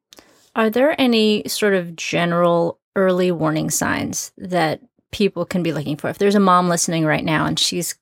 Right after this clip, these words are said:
kind of has something, um, you know, something that she's not too sure about,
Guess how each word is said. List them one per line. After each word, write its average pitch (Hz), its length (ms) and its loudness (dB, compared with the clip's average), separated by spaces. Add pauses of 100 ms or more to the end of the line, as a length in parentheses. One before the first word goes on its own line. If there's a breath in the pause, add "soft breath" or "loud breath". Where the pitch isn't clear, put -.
(160)
kind 277 400 0
of 262 140 4
has 214 240 -2
something, 262 640 2 (460 loud breath)
um, 180 560 -2 (600)
you 208 100 0
know, 160 160 -2
something 240 300 2
that 220 140 2
she's 196 400 0
not 240 240 4
too - 180 0
sure 165 300 2
about, - 360 -4